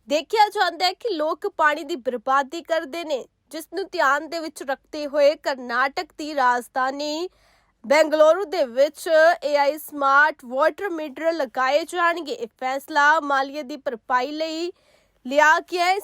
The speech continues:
ਦੇ ਨਾਲ ਹੀ ਇਸ ਮੀਟਰ ਦੀ ਮਦਦ ਦੇ ਨਾਲ ਪਾਣੀ ਦੀ ਬਰਬਾਦੀ ਨੂੰ ਕਾਫੀ ਹੱਦ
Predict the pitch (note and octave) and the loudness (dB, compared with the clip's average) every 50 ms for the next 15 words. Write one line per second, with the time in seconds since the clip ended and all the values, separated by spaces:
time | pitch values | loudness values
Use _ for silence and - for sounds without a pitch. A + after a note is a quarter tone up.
0 | - - G4 F4 D4 C#4 C4+ C4 C4 C#4 D4 D#4 E4 E4+ F4 D#4+ - D4+ D#4 D4+ | -4 -4 -6 -4 -4 -4 -2 2 2 4 4 4 2 0 -2 -8 -12 -12 -10 -10
1 | D#4+ - - - E4 D#4 C#4+ C#4 C#4 C4+ - - E4 D4+ C4+ C4 D4+ D#4 D#4+ D#4+ | -12 -12 -10 -10 -8 -8 -6 -8 -8 -6 -2 0 0 0 -2 -6 -12 -12 -12 -10
2 | C#4+ C#4+ C4+ C4 C4+ B3 D#4 E4+ C#4 F4+ F4 E4 D#4 D4+ C4+ C#4 D4 D#4 - _ | -8 -6 -4 -4 -2 -2 -4 -4 -6 -8 -10 -6 -2 0 0 0 0 -2 -4 _
3 | - D4 C#4+ C#4 C#4+ D4+ D4+ B3+ D4+ C#4+ A3+ C4 B3 A#3+ G3 - B3+ B3+ C4+ B3+ | -2 0 0 0 0 -4 -8 -10 -12 -8 -8 -6 -8 -8 -4 0 0 0 0 0
4 | A#3+ - D#4+ D#4+ D4+ D4+ D#4 D4+ _ _ - D4 D#4 D#4 D#4+ D#4 _ - F4+ F4 | -4 -10 -12 -8 -8 -8 -8 -8 _ _ -2 2 2 2 2 0 _ -10 -10 -8
5 | F4 F#4 E4+ _ - - C#4+ D4+ C#4+ | -8 -10 -10 _ -4 -2 -2 -2 -2